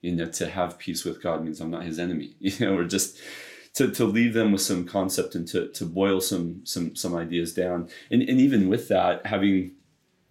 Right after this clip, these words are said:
one idea to give them that's kind of main. I've even been personally just trying to come back to a place, or back maybe to,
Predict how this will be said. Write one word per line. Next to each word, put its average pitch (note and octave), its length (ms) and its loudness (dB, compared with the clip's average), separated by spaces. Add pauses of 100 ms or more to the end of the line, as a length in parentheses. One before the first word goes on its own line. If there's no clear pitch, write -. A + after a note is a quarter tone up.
(180)
one G2+ 220 6
idea F#2 320 2
to - 140 -8
give F2 240 0
them E2 440 -2
that's - 220 -6
kind F2 200 0
of D#2+ 120 -4
main. E2+ 580 -2 (920)
I've A2+ 180 6
even C3+ 280 6
been F#2+ 600 2
personally G#2 600 2
just F2 260 -2
trying F#2 260 2
to - 120 -6
come F#2+ 220 0
back F2+ 220 2
to F#2 120 0
a E2+ 40 -2
place, F2 280 0
or F2+ 120 -2
back F2 240 0
maybe F#2 440 2
to, - 120 -4